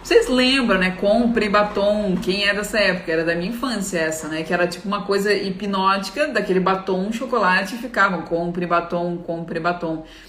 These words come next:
Isso é o quê? Uma lavagem, né? Feita de que a gente vai se acostumando com as coisas. Então, ok, açúcar é ruim, ninguém usa e tal.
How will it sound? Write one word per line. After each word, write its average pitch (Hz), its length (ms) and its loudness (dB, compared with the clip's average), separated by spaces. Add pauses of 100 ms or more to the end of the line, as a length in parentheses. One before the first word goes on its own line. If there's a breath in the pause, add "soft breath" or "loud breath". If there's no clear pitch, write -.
(120)
Isso 220 200 -2
é 262 60 2
o 262 80 0
quê? 220 260 0
Uma 175 200 -2
lavagem, 220 840 2
né? 190 220 0
Feita 196 520 0 (320 loud breath)
de - 120 -2
que 349 80 6
a 494 80 6
gente 320 240 -2
vai 294 160 2
se 294 100 0
acostumando 311 1000 -2
com 180 260 -2
as 165 160 -6
coisas. - 720 -12 (440)
Então, 247 280 -2
ok, 254 400 -2
açúcar 214 400 -4
é 170 180 -2
ruim, 220 420 -4
ninguém 202 420 -4
usa 247 500 -2
e 247 80 -2
tal. 185 440 0